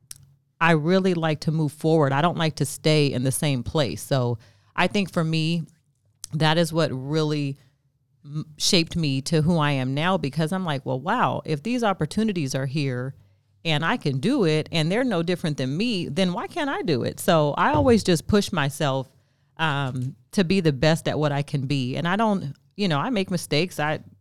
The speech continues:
I get lazy. I do stuff just like everybody else, but I don't like to stay stagnant. So I really try to focus on being a good,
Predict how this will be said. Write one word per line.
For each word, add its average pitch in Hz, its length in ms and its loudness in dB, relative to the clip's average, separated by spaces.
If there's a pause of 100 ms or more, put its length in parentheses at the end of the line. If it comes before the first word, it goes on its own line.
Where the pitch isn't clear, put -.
I 175 120 -8
get 214 200 -4
lazy. 170 360 -2
I 170 80 0
do 180 140 -4
stuff 160 280 -10
just 165 200 -8
like 156 200 -4
everybody 147 480 -2
else, 151 200 -4
but 143 280 -4 (440)
I 196 120 6
don't 240 180 0
like 170 180 -2
to 156 100 -4
stay 139 200 -6
stagnant. 135 580 -6
So 147 180 -6
I 147 120 -2
really 151 440 -4
try 151 240 -6
to 139 80 -2
focus 151 360 -6
on 139 160 -2
being 135 260 -4
a 120 60 -8
good, 135 380 -6